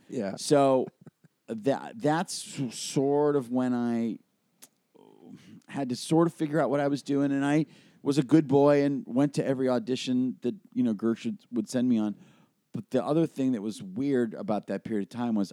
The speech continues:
Speaker 2: I, I was not connected to who I was with the way the world saw me.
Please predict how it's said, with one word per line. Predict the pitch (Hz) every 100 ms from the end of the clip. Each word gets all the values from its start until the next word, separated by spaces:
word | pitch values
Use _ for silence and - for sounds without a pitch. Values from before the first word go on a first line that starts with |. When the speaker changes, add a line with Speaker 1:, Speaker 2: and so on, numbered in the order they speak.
| -
Speaker 2:
I, | 117 123 143 143 143 - _ _ _ _ _ _ _ _ _
I | 135 170
was | 185 135
not | 156 143 - _ _ _ -
connected | 147 139 139 131 135 113 104
to | - 135
who | 113 135 127
I | 117
was | 107 101 110 101 95 90 - - _ _
with | - 214 226 - _ _ _ _ - - -
the | 110
way | 110 104
the |
world | 92 92 87
saw | - 67 52
me. | 53